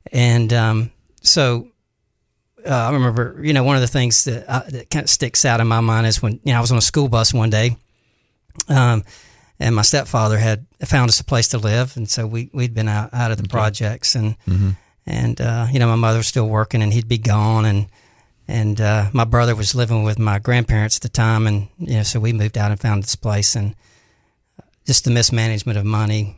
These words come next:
Speaker 1: long story short, I get off the school bus one day, and all of our belongings are in the front yard.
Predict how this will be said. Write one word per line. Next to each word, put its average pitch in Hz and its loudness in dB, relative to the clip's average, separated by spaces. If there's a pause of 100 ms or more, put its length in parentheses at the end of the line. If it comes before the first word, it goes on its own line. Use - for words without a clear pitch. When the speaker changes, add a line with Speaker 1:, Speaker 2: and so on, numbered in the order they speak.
Speaker 1:
long 104 -2
story 101 -2
short, 101 -2 (240)
I 120 0
get 123 0
off 113 2
the - -2
school 135 -2
bus 104 0
one 104 0
day, 107 0
and 107 0
all 107 0
of 104 -2
our 101 0
belongings 107 -2
are 107 -4
in 101 -2
the 98 -4
front 110 -6
yard. 98 -4